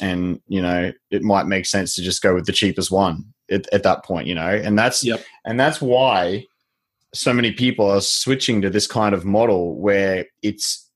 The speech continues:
Speaker 1: more about, uh, you and what you can value add to the business more than just the website. You know, like, if you can,
Speaker 2: That's right.
Speaker 1: if you can add a level of strategy in there, you know, or you're doing S E O or something that can, and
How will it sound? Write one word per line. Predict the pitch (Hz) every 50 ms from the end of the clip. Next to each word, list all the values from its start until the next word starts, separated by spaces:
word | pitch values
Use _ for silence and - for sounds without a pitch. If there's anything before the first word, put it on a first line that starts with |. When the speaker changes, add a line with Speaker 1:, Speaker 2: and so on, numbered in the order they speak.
| _
Speaker 1:
more | - 127 120 120 123
about, | 113 104 104 101 98 98 95 - _ -
uh, | 101 98 95 95 92 92 90 87 - -
you | - 104 123 151 160 123 98 90
and | 80 98 104 101
what | 104 110 -
you | - 113 113
can | 107 - 117 104 98 95 90 - -
value | 107 104 104 113 113 107 104
add | 104 104 104 98
to | 98 101
the | 92
business | 87 104 104 101 101 92 87 - - - -
more | 113 120 120 131 127 127 120
than | 110 107
just | 98 104 - -
the | -
website. | 85 95 104 107 - - - 82 - - _
You | - 95
know, | 92 90 92 107 101
like, | 101 117 113
if | - 127 120 -
you | 160 190 190
can, | 190 190 156 123 113
Speaker 2:
That's | 107 104
right. | 101 95 95 95 92 - - - _ -
Speaker 1:
if | 151 135
you | 196 214
can | 214 226 202
add | 156 151 143 139
a | 127 117
level | 117 120 123 123 117 110
of | 101 87
strategy | - - - 113 110 117 117 104 101 104 104 101 95 - -
in | 110 113 107
there, | 101 98 98 98 98 98 95 92 - - 98 -
you | - 107
know, | 101 98 98 98 92 -
or | 107 104 101 98 98 95 92 - _ _ _ _ _ _ _
you're | - 101
doing | 110 113 117 117 117
S | 127 - -
E | 135 123 113
O | 113 117 104
or | 98 110
something | - - - 156 151 156 147 143 120 110 104
that | 98 110 113 -
can, | - - 117 104 101 98 95 - _ _ _ -
and | 104 107 104 98 90